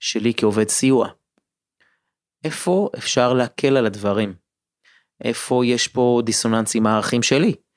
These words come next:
כי כשאני שואל את עצמי שאלות מוסריות, אני אומר, "אוקיי, הדבר המוסרי יהיה למנוע או למזער או ל-,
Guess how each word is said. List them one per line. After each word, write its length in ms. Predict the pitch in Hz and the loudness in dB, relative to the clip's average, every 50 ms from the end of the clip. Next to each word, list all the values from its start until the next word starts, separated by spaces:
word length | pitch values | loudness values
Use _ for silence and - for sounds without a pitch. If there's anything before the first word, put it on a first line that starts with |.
| _ _ _ _ _ _ | _ _ _ _ _ _
כי 140 | - 117 107 - | -4 -4 -2 -2
כשאני 460 | - - - 107 110 113 123 127 120 | -2 -2 0 0 0 2 2 2 2
שואל 220 | - - 120 117 | 2 2 4 2
את 100 | 120 117 | 2 0
עצמי 240 | 117 - - 120 120 | -2 -2 -2 -2 0
שאלות 320 | - - 113 107 117 117 127 | 0 2 2 2 2 0 0
מוסריות, 540 | 117 - - - 107 98 101 101 107 - | 0 0 0 0 0 0 0 0 0 -2
אני 120 | 110 110 110 | 0 0 0
אומר, 160 | 113 123 131 | 2 2 2
"אוקיי, 420 | - - 123 113 - - - 104 - - - | 2 2 0 0 0 -2 -4 -4 -4 -6 -8
הדבר 320 | 107 104 110 101 98 117 | -4 -2 -2 0 2 2
המוסרי 640 | 120 123 120 117 117 117 - - - 117 110 123 160 | 2 2 2 0 0 0 0 0 0 2 2 2 2
יהיה 240 | 165 147 120 107 123 135 - - - - - _ _ _ _ - | 2 2 2 0 -2 -4 -10 -18 -20 -20 -20 _ _ _ _ -2
למנוע 680 | 113 113 120 123 123 123 131 135 143 139 131 135 151 160 - - _ - | 0 2 4 4 4 4 4 4 4 2 2 0 0 -4 -6 -10 _ -4
או 100 | 110 110 | -2 0
למזער 520 | 113 113 110 110 110 98 110 135 143 135 139 - _ _ _ _ _ _ - | 0 0 0 0 0 0 0 0 0 0 -2 -8 _ _ _ _ _ _ -4
או 80 | - 113 | 0 0
ל-, 140 | 113 117 | 2 0